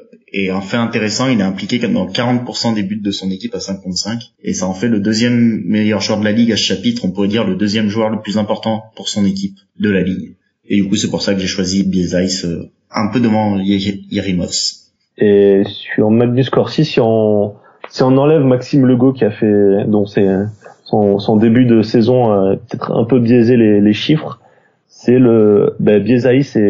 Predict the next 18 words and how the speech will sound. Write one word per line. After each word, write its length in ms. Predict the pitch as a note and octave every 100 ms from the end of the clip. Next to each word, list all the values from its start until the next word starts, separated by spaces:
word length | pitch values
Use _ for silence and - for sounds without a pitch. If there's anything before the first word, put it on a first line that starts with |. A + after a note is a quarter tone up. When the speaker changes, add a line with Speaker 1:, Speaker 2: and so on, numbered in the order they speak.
| G2+
Speaker 2:
Yekimov, 420 | A2+ A2+ A#2 C3
c'est 180 | - G#2+
les 120 | G#2
deux 360 | G2+ G#2 C3+ C3+
meilleurs 320 | B2 B2+ A#2+
joueurs, 300 | A2+ B2 A#2
les, 320 | A2+ G#2 G#2 G#2+ -
les 140 | G#2+
deux 160 | A2 D#3+
joueurs 220 | D3+ D3+
avec 160 | C#3+ A#2+
le 80 |
game 180 | G#2+ A#2+
score 260 | B2 - C3
le 120 | G2+
plus 200 | - A2
élevé, 240 | A2 A2+ B2+
euh, 260 | G2+ F#2+